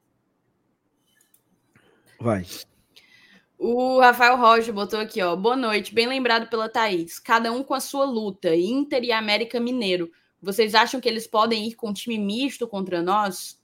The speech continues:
Speaker 2: Ótima chance de voltarmos pro G dez." Eu tinha comentado, né, que o América foi com um time bem alternativo contra o, o, o Red Bull Bragantino.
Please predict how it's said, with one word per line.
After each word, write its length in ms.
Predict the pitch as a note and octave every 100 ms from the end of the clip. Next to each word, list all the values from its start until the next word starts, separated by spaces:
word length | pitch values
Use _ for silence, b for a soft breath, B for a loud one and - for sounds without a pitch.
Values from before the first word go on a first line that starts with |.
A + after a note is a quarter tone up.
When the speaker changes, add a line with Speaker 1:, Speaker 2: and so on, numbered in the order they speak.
| _
Speaker 2:
Ótima 400 | G3 A3 - B3
chance 380 | A#3 G#3+ G3 G#3+
de 120 | G3+
voltarmos 580 | G3+ G3+ G3+ F#3 F#3+ F#3+
pro 200 | - G3+
G 220 | F3+ F#3+
dez." 720 | A3+ F3+ F3+ F3+ E3 - - - _ _ _ _ _
Eu 120 | G#3 A3+
tinha 180 | C#4+
comentado, 680 | C4+ B3+ B3 A#3+ A3 C#4+ D#4
né, 240 | A3 G#3+ D#4+
que 180 | - A#3
o 220 | G#3 F#3+
América 440 | G3 G3+ A3+ A3+
foi 260 | G#3 G#3 G#3
com 120 | B3
um 140 | G#3+ F#3+
time 260 | - G3+
bem 160 | F#3 G#3
alternativo 920 | A#3+ - A#3+ G#3 F#3+ - A#3 A#3+ B3+
contra 760 | - G#3 G3+ G3+ F#3+ F#3 F3+ -
o, 600 | F3+ F#3 F3+ F3 F3 D#3+ -
o, 960 | F3+ F3+ F3 E3+ E3 D#3+ D#3 D#3 - - _ -
o 280 | F3 F3 F3+
Red 200 | F3+ F3+
Bull 120 | F#3
Bragantino. 760 | F3+ F3 F3+ - F#3+ A#3 C#4